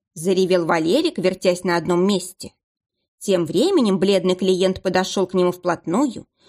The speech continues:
обмакнул палец в кровь, стекающую по щеке, и облизал. «Вкусно!» На его бледном лице расцвела довольная улыбка. Серафим в ужасе наблюдал за развитием событий.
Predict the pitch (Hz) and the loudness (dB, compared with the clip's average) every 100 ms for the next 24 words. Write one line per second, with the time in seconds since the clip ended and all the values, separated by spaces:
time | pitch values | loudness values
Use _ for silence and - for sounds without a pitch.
0 | _ 240 262 330 359 392 370 214 180 165 | _ -2 0 0 2 0 0 0 0 -2
1 | - - 180 311 339 - 220 196 180 185 | -8 -6 0 0 -2 -8 -4 0 0 0
2 | - 180 180 - 233 226 156 - _ _ | -4 -6 -6 -6 -6 -4 -8 -8 _ _
3 | - 170 160 247 311 233 - 196 _ _ | -4 -2 2 0 0 -2 -6 -16 _ _
4 | _ _ _ _ _ - - _ 254 262 | _ _ _ _ _ -20 -20 _ 2 4
5 | 202 180 180 - - 202 190 185 180 175 | 4 2 0 -6 -6 -2 0 2 0 -2
6 | 165 160 - _ _ _ - 190 180 180 | -4 -10 -16 _ _ _ -2 2 2 2
7 | 160 185 170 170 165 165 - 190 330 330 | 0 0 2 0 -2 -4 -6 -2 -2 -4
8 | - 190 180 170 175 175 165 165 208 226 | -4 0 0 0 0 0 0 -2 0 0
9 | 202 - - - _ _ _ _ _ - | 0 -4 -18 -20 _ _ _ _ _ -20
10 | - 190 175 175 - 226 381 285 185 190 | -4 0 0 -4 -4 0 2 0 0 0
11 | 185 190 185 175 185 185 180 165 180 180 | -2 -2 0 0 0 0 0 0 -2 -2
12 | 175 180 170 180 202 233 196 - - | -4 -4 -6 -4 -4 -2 -4 -8 -20